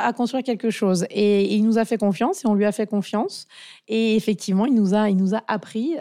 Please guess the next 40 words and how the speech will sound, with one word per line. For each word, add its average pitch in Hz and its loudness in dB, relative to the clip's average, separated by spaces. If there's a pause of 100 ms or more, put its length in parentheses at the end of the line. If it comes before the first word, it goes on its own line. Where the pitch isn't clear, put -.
à, 180 -2 (100)
à 185 -2
arriver 190 -2
à 247 -4
faire 208 -4
notre 190 -4
pain. 170 -12 (500)
Et 196 2
aujourd'hui, 175 -2
bah, 170 0 (160)
aujourd'hui, 185 -2
on 226 0
est 190 0
très 180 -8
fiers 214 -2 (480)
parce - -8
que - -4
effectivement, 202 0
on 247 2
a 190 4
beaucoup 196 -2
de, 196 2
on 185 4
a 185 2
beaucoup 175 -4
d'excellents 208 0
retours, 240 0
on 240 4
a 185 2
beaucoup 185 -4
de 190 -4
compliments. 208 2 (520)
Après, 262 -2
sur 214 -4
le 202 2
sujet 220 0
blé 254 2
ancien 247 0
proprement 214 0
dit, 294 2